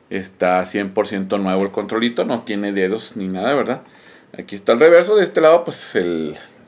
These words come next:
el Docust para siempre. Y luego, aparte, pues, esta parte ya viene, pues, para, diseñada para tener un mejor ag-, agarre.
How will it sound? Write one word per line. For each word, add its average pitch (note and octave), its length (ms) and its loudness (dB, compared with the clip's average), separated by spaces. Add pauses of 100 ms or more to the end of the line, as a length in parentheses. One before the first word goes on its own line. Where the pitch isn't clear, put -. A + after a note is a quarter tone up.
(140)
el E2 200 -8
Docust - 600 0 (720)
para E2+ 220 -2
siempre. F#2 500 -8 (140)
Y F2 40 -12
luego, F#2 220 0
aparte, F#2+ 280 -4
pues, G2 160 -12
esta - 200 -8
parte G#2 280 -2
ya G#2 260 2 (380)
viene, G#2+ 220 -2
pues, G#2+ 200 -6
para, G2 520 2
diseñada G2+ 480 0
para G2 180 4
tener G2 220 -2
un G#2+ 120 -4
mejor A#2 240 2
ag-, C3 300 0
agarre. D3 400 4